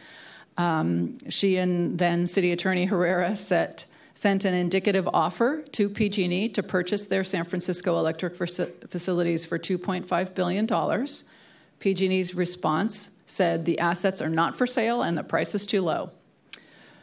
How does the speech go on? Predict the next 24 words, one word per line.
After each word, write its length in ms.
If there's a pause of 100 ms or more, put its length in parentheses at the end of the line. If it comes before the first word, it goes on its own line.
So 200
to 160
get 180
at 180
that, 340
the 80
price 340
is 100
too 200
low 180
point, 580 (160)
together 380
with 160
the 80
city 300
attorney, 500
we 220
have 180
petitioned 480
the 60
California 600
P 180
U 100
C, 480